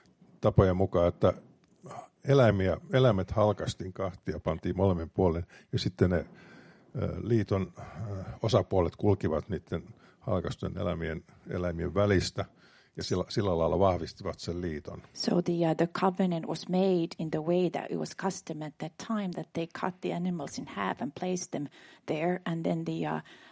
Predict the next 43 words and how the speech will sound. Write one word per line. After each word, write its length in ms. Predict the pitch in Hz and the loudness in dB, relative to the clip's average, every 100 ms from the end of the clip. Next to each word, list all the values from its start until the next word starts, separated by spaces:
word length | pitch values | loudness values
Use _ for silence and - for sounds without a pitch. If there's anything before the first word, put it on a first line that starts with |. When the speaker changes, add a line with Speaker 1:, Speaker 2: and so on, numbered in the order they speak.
| - | -10
Speaker 2:
the, 200 | - 165 151 | -4 -2 -2
uh, 180 | - - | -4 -6
parties 380 | 214 190 170 | -4 -2 -2
of 80 | 139 - | -4 -4
the 80 | 175 - | -6 0
covenant 480 | 196 185 160 160 | 2 2 0 -2
walk 240 | 180 180 - | -2 -2 -2
through 300 | - 196 208 | -2 2 2
them, 260 | 170 147 143 | 0 -6 -8
and 160 | 151 151 | -8 -4
that's 300 | 190 190 - | -4 -4 -8
how 140 | 170 165 | -8 -6
they 140 | 151 | -8
confirmed 540 | - 165 - - 190 180 | -8 -12 -8 -6 -6 -6
the 100 | 156 - | -8 -6
cove-, 260 | 165 156 - - - | -6 -6 -8 -8 -2
covenant. 640 | 175 165 143 - - - - _ - | -2 -2 -8 -12 -14 -16 -18 _ -2
Speaker 1:
Ja 140 | 101 | 4
varmaan 300 | 95 95 87 | 4 4 4
Abraham 360 | 92 87 82 85 | 4 4 2 0
oli 300 | 82 82 85 _ - | -2 -4 -8 _ -4
tosi 200 | 87 90 | -2 -2
iloinen, 400 | 90 90 78 76 | -4 -4 -4 -6
että 180 | - 80 | -10 -12
"No 80 | |
niin, 220 | 82 78 73 | -8 -8 -4
Herra 200 | 80 80 | -4 -6
osoitti 300 | 85 82 92 | -8 -10 -12
tällaisen 360 | - 80 71 82 | -8 -8 -8 -6
luottamuksen, 760 | 80 80 - - - - 87 | -4 -6 -8 -14 -14 -12 -12
että 240 | 87 - - _ _ _ _ | -12 -18 -20 _ _ _ _
tekee 260 | - - 92 | -16 -12 -10
minun 200 | 85 85 | -10 -10
kanssani 440 | - - 92 92 | -10 -8 -6 -2
liiton." 400 | 107 95 - - - | 0 0 -2 -8 -6
Speaker 2:
And 140 | 185 | -4
I'm 140 | 185 | -4
sure 380 | 180 - 202 196 | -4 0 0 2
Abraham 280 | 202 196 175 | 0 -2 -2
was 140 | 175 175 | -4 -4
happy 440 | 214 214 214 175 | -4 -2 -4 -4
that 180 | 165 185 | -4 -6
God, 260 | - 180 170 | -2 -2 -2